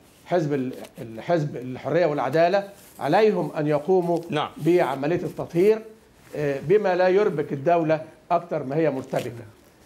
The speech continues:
Speaker 1: أنا بس اللي أنا عايز أقوله للحزب الحرية والعدالة والإخوان المسلمين، يعني لا داعي للاستفزاز. لو كان المجلس العسكري يزيف الانتخابات ما كنتم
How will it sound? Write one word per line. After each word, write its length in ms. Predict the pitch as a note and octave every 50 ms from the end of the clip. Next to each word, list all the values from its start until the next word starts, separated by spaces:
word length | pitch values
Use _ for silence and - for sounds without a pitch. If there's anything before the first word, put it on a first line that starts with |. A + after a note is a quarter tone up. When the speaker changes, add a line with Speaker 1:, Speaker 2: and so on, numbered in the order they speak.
| _ - -
Speaker 1:
أنا 200 | E3 G#3 A3 G3
بس 220 | G#3+ G#3+ G#3+ G#3
اللي 140 | D#3+ E3 F3
أنا 140 | F#3 G3+ E3+
عايز 260 | D3 E3+ G3 F3 D#3
أقوله 460 | D#3+ D#3+ F3+ F3+ E3+ D#3+ D3+ C#3 A#2
للحزب 1120 | C3+ D#3 D#3 C#3+ C3 A#2+ B2 B2 A#2 A#2+ A#2+ A#2 C3+ C#3 C#3+ - - G#2+ D#3+ E3 D3 D3
الحرية 300 | D3 C3 - C3+ C#3+ E3
والعدالة 560 | E3 D3 C3+ B2+ C3 C3+ D#3+ E3+ E3+ F3+ - - - - - -
والإخوان 340 | - - - - E3+ E3+ E3
المسلمين، 600 | D3 C3+ C#3 C3 - D3+ C#3+ D#3+ F#3 G#3 G#3+ G#3 - - - - _ _ _ _ -
يعني 560 | - C#3+ C3+ C3+ D3 C#3+ C#3+ C#3+ D#3 D#3 - C3+
لا 200 | C#3+ F3 G3+ G#3+
داعي 300 | G3+ G#3 A3 G3+ E3+ E3
للاستفزاز. 840 | D#3+ D3+ D3 C#3+ D3 - D3+ C#3 C3+ D#3 E3 F3+ G3+ G#3+ - - - - _ _ _ _ _ _ _ _ _ - - _ _ _ _ - - _ _ _
لو 280 | - C#3 C#3+ C#3 C#3+ C#3+
كان 260 | C#3+ G#3 G#3+ A3+ G#3+
المجلس 440 | G3 E3+ E3 F#3+ G3 F#3 F3+ E3 F3
العسكري 560 | D#3 D3+ D3+ D3+ - - G3 F#3 E3+ D3 A2+ - - - - _ _ _ _ _ _ _ _ _ -
يزيف 840 | C3 C3 C#3+ C#3+ C3+ C3 B2+ F3 A3 A3 G#3+ G3 D#3+ - - - - _ _ _ _ _ _ _ -
الانتخابات 800 | D3+ C#3 C#3 D3 C#3 - D#3 - D3 C3+ E3+ F3+ F#3 G3+ G3 - - - _ _ _ _ _ _ _ _ _ _ _ _
ما 160 | - D#3 E3+ F3+
كنتم 540 | F3+ G#3 A3+ A3 - - F#3+ E3+ D3+ C#3+